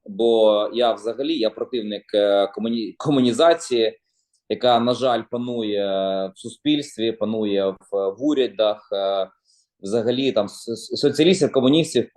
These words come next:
повна Верховна Рада. Тому будь-який символ, а, який я можу зробити по декомунізації, я сприймав, що це дійсно моя місія.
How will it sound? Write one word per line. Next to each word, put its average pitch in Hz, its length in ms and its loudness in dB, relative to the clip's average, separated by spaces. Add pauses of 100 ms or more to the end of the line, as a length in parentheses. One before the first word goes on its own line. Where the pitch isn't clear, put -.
(140)
повна 120 240 4
Верховна 113 420 2
Рада. 85 220 0
Тому 139 280 -4
будь-який 139 560 -4
символ, 110 600 -2 (580)
а, 104 520 -4
який 120 500 -8
я 123 120 2
можу 120 260 -2
зробити 110 480 -2
по 113 140 -4
декомунізації, 135 760 -2
я 131 100 4
сприймав, 131 440 -4
що 113 120 -12
це 127 220 -6
дійсно 113 300 -8
моя 110 240 2
місія. - 400 -12